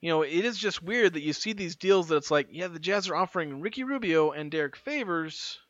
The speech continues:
and you're taking Bobby Portis and Jabari Parker. So it, it was just interesting, and we'll never really know because we don't know,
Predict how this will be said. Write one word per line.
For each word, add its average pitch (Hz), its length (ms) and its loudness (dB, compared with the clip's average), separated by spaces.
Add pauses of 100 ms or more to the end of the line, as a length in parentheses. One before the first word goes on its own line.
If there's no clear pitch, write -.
(600)
and 151 400 -2
you're 147 200 -2
taking 175 320 0
Bobby 156 400 2 (120)
Portis 165 380 0
and 143 140 -8
Jabari 135 520 0
Parker. 131 520 -2 (1500)
So 151 440 6
it, - 520 -12 (220)
it 196 80 -2
was 214 160 0
just 202 180 -2
interesting, 233 640 -2
and 160 280 -4 (160)
we'll 170 200 2
never 226 300 6
really 180 360 6
know 160 220 4
because 156 240 0
we 143 140 -2
don't 165 300 4
know, 156 420 2